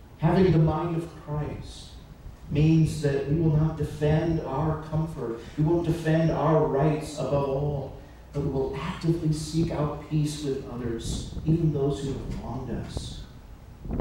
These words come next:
We will not seek peace just so that we can be right or justified in their sight,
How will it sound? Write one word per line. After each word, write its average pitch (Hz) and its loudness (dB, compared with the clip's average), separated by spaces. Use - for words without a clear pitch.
We 165 4
will 170 8
not 180 4
seek - 0
peace 180 2
just 170 2
so 165 4
that 151 4
we 160 4
can 147 0
be - 0
right 117 0
or 120 -4
justified 123 0
in - -4
their 110 -4
sight, 101 -8